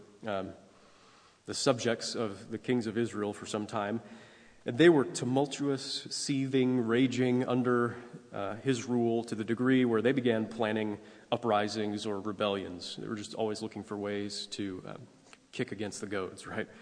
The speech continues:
Uh, and, um, it says in verses two and three, "The kings of the earth set themselves, and the rulers take counsel together against Yahweh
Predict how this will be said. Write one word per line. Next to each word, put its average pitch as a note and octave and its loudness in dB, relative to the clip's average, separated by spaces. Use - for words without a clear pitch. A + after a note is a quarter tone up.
Uh, A2+ -6
and, A2 -2
um, A2 -8
it C3 -12
says C3+ 4
in A#2 4
verses A2+ 0
two C3+ 2
and A2+ 2
three, B2 2
"The A2+ -2
kings D#3+ 6
of C#3 4
the B2+ 4
earth - 0
set - 2
themselves, G2+ -2
and G#2+ -2
the G#2 -2
rulers A#2 2
take A#2 -2
counsel A2+ -4
together G2+ -2
against C#3+ 2
Yahweh A#2 6